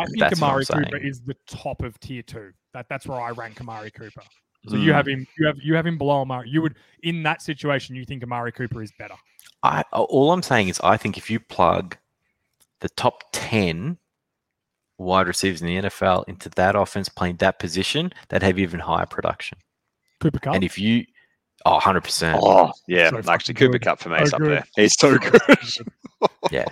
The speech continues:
Speaker 2: he's really
Speaker 1: Um,
Speaker 2: good.
Speaker 1: yeah.
Speaker 3: Well, I can't believe you don't, I can't
Speaker 1: Ulrich,
Speaker 3: believe you
Speaker 1: I
Speaker 3: don't
Speaker 1: like
Speaker 3: think
Speaker 1: that.
Speaker 3: he's elite. That's a
Speaker 2: Mike
Speaker 3: big
Speaker 2: Evans,
Speaker 3: Ulrich.
Speaker 2: Mike, Mike Evans is better. Can you imagine Mike Evans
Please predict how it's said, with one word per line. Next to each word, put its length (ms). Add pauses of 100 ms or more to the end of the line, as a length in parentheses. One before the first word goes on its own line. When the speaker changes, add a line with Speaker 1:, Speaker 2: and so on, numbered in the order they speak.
(220)
Speaker 2:
he's 180
really 220
Speaker 1:
Um, 60
Speaker 2:
good. 180
Speaker 1:
yeah. 160
Speaker 3:
Well, 240
I 80
can't 260
believe 220
you 60
don't, 200
I 140
can't 140
Speaker 1:
Ulrich, 160
Speaker 3:
believe 160
you 20
Speaker 1:
I 40
Speaker 3:
don't 80
Speaker 1:
like 120
Speaker 3:
think 140
Speaker 1:
that. 80
Speaker 3:
he's 100
elite. 540 (200)
That's 200
a 40
Speaker 2:
Mike 240
Speaker 3:
big 100
Speaker 2:
Evans, 160
Speaker 3:
Ulrich. 160
Speaker 2:
Mike, 260
Mike 260
Evans 300
is 80
better. 200
Can 160
you 60
imagine 140
Mike 200
Evans 360